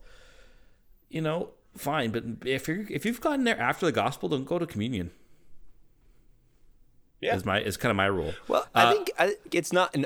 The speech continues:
Speaker 2: overemphasis on the Eucharist. It's a
Speaker 1: Yeah.
Speaker 2: misunderstanding of the Eucharist. It's like, "This is my magic token. This is my,
Speaker 1: Exactly.
Speaker 2: my, my ring in
Speaker 1: Yeah.
Speaker 2: Sonic or my, uh, my mushroom in Mario. I've got it. I powered up. Now it's
Speaker 1: Yeah.
Speaker 2: time to go." It's like, that's not what our Eucharistic Lord is.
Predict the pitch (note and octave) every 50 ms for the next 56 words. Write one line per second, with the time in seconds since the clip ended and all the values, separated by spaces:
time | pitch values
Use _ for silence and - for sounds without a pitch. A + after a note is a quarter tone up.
0 | - - B2 B2+ C#3 C3+ D#3 E3 D#3 - D3+ D#3 D#3 - F3+ E3 - - F3+ F3+
1 | - - - - D3 D3 D3+ D#3 D#3+ E3 E3+ - F#3+ G3 F#3 - - B2 - -
2 | A#2+ A#2+ C3 - - B2+ A#2 G#2+ G#2+ - - - A#2+ A#2+ B2 A#2 G#2+ G#2+ G2+ F#2+
3 | F#2 F#2+ F#2+ F#2+ F#2 - - F#2+ E2+ - - - - - - - - C#3 B2+ -
4 | - C3+ C3 B2 A2+ B2+ B2+ C#3 C3 - D3 C#3 C#3 B2+ A#2+ A#2+ A#2+ A#2 A#2 A2+
5 | - - B2 A#2 A2 A2 F#2 - G#2 G#2 G#2+ - - A#2+ A#2 A2+ G#2+ A2+ A#2 A2+
6 | A2 G#2+ G#2+ A2 F#2+ F2 G#2+ G#2+ G#2 G#2 - A#2+ A#2 A#2 A#2 A#2+ C3+ C#3 C#3+ D3+
7 | D#3 D#3 C#3+ - C3+ A#2 G#2+ - - C#3 C#3 C#3+ C#3+ C#3 C3+ - - A2+ A#2+ A#2+
8 | A#2 A2+ A2 G#2+ G#2+ G#2+ G2+ F2 G#2 G#2 G#2 G2+ G#2 G2+ - B2+ A#2 A2+ A#2+ C3
9 | C3+ - - C#3+ C#3+ C#3+ C#3+ C#3 B2+ A#2 A2 G#2+ A2 A#2 C3 D3 D3+ D#3 D#3+ D3+
10 | D3 D3+ D3 - - - - - A2 A2 A2 G#2+ C#3 C3+ C#3+ D3+ D3+ - - A#2+
11 | A#2 - B2 B2 B2+ B2+ B2+ C3 C3 B2+ - C3 A#2+ A#2+ A#2 A2+ - A#2 A2+ A#2
12 | A#2 B2+ A#2+ G#2+ - - - - - - - C#3+ D#3 E3 G3+ A#3 - - A#3 A#3+
13 | B3+ C4 F#4 G3 F#3+ F#3 D#3+ C#3+ D#3+ D#3 - D#3+ D3+ D3+ C#3 - - - B2+ -
14 | - B2 B2 B2 C3 A#2 A2+ - - A#2+ A#2 G2 - - - -